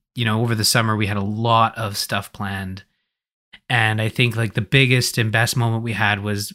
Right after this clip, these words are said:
was when the entire family went to the cottage. We rented a cottage, and it was just kind of like our home away from home, like, just this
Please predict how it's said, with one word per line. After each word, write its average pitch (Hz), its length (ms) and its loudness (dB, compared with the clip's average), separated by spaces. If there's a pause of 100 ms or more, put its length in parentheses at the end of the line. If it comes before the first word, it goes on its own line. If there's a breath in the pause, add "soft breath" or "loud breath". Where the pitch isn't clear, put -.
was 113 120 -4
when 104 500 -4 (420)
the 120 120 0
entire 117 320 2
family 113 360 2
went 104 220 -2
to - 100 -14
the 110 80 -12
cottage. 107 360 2
We 107 80 -4
rented 113 300 -2
a 101 40 -10
cottage, 98 680 -4 (540)
and 110 180 0
it 107 40 2
was 110 200 -4
just - 600 -2 (160)
kind 107 260 -4
of 101 80 -4
like 107 300 -2
our 104 560 2 (260)
home 127 320 2
away 117 160 4
from 107 160 -4
home, 110 400 0
like, 101 240 -6 (140)
just - 320 -10 (340)
this - 440 -6